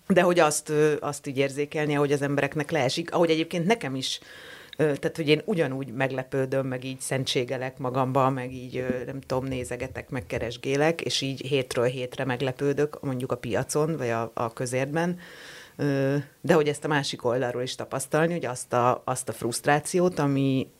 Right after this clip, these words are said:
bi-, biztos, hogy nagyon sok mindenkinek az életébe ezzel bekerült. Ö, és szerintem tényleg leginkább amiatt, hogy a, hogy azok a dolgok, ami eddig olcsó volt, az már nem olcsó. És a sajtos tejfölös tészta, az egy drága ételnek számít ma.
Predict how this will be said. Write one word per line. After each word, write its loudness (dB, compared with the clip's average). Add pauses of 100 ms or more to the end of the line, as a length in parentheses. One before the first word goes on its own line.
(300)
bi-, -2
biztos, -2
hogy -4
nagyon 0
sok -6
mindenkinek -2
az -4
életébe -2
ezzel -2
bekerült. 0 (640)
Ö, 2
és 0
szerintem 0
tényleg 0
leginkább -2
amiatt, -2
hogy 0
a, 4
hogy 0
azok 0
a -4
dolgok, 0
ami -2
eddig -4
olcsó 0
volt, -2
az 0
már 2
nem 0
olcsó. 0
És 4
a -4
sajtos 0
tejfölös 0
tészta, 2
az 2
egy -4
drága 0
ételnek -2
számít -2
ma. -2